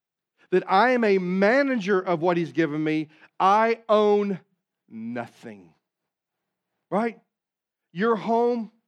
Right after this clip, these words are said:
it belongs to God. Your family, they belong to God.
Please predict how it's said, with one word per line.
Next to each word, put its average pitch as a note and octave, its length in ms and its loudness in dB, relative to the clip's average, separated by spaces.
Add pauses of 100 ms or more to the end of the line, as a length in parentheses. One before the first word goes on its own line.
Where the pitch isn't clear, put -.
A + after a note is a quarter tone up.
(560)
it G#3+ 40 -14
belongs F3 320 -6
to C3 60 -18
God. A#2+ 360 -8 (1400)
Your G3 120 -4
family, A#3 640 0 (400)
they - 80 -10
belong G#3 320 -6
to F3 80 -10
God. F3 360 -6